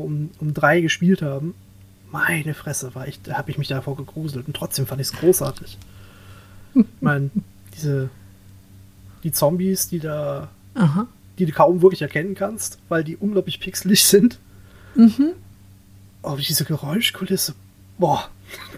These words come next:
Speaker 1: da treibt's mir heute noch, äh, noch eine Gänsehaut auf dem Rücken. Das ist ganz, ganz unangenehm.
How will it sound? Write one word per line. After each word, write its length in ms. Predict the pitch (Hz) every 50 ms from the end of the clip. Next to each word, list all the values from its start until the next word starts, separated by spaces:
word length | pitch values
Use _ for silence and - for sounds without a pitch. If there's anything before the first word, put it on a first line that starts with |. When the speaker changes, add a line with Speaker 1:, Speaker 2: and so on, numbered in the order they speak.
| - -
Speaker 1:
da 80 | 170
treibt's 280 | 160 - 170 170 - -
mir 100 | 165 208
heute 160 | 269 - 147
noch, 120 | 143 135 139
äh, 460 | 143 151 151 - - 151 143 139 139
noch 160 | 143 143 147
eine 80 | 139 151
Gänsehaut 300 | 151 156 139 143 147 135
auf 60 | 131
dem 100 | 147 143
Rücken. 200 | 139 135 - 139
Das 120 | 143 -
ist 60 | - -
ganz, 220 | - 196 - -
ganz 240 | 185 185 185 - - - - - - - - - - - - - - - - -
unangenehm. 720 | - 277 254 185 143 147 151 147 143 - - 202 170 156